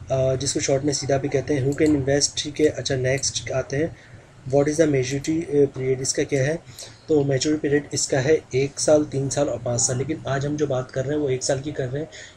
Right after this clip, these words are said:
क्योंकि, अ, अ, इस पे जो सर्वा Islamic term deposit account पे जो profit बढ़ा है वो एक साल और पाँच साल में बढ़ा है। तो एक साल और पाँच साल की एक साथ अगर वीडियो बनाएंगे तो वीडियो थोड़ी सी गड़बड़ हो जाती है, दो, अ, दो rate को एक साथ share करना, तो हम एक साल पे बात कर रहे हैं क्योंकि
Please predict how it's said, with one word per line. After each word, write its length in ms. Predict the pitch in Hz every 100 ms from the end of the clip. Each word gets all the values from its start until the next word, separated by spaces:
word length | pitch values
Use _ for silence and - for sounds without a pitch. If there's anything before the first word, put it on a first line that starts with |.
| -
क्योंकि, 360 | 151 147 151 151
अ, 40 |
अ, 1080 | 147 131 131 135 131 135 131 127 139 131 131 -
इस 80 | -
पे 140 | 139
जो 120 | 135
सर्वा 260 | 135 127 147
Islamic 340 | - 131 139 -
term 220 | 135 135
deposit 400 | 127 127 123 143 -
account 360 | - 131 139
पे 80 | 147
जो 160 | 143 143
profit 420 | - 127 117 147
बढ़ा 180 | 123 123
है 60 |
वो 160 | 143 - -
एक 160 | 143 -
साल 180 | 160
और 160 | - 139
पाँच 220 | 139 127
साल 140 | - 131
में 100 | 120
बढ़ा 160 | 117
है। 120 | 113 - - - - -
तो 100 | -
एक 140 | 151 147
साल 120 | 160
और 100 | 151
पाँच 180 | 143 139
साल 160 | 147
की 120 | 143
एक 100 | 143
साथ 160 | - 135
अगर 120 | 147
वीडियो 320 | 139 135 139
बनाएंगे 300 | 135 131 135
तो 80 | 135
वीडियो 380 | 127 127 135 127 -
थोड़ी 160 | 131 123
सी 180 | 139 131 - 143
गड़बड़ 520 | 131 131 131 123 139
हो 100 | 131
जाती 260 | 120 123
है, 60 | 139
दो, 200 | 127 131
अ, 140 | - - - - - -
दो 640 | 135 131 123 135 143 139 135 139
rate 300 | 131 135 131
को 120 | 139
एक 80 | 127
साथ 160 | 131
share 200 | 120 139
करना, 200 | 123 127
तो 120 | 147 156
हम 80 | 139
एक 120 | 131
साल 180 | - 143
पे 80 | 147
बात 240 | 131 -
कर 100 | 143
रहे 100 | 143
हैं 80 | 151
क्योंकि 360 | 151 147 151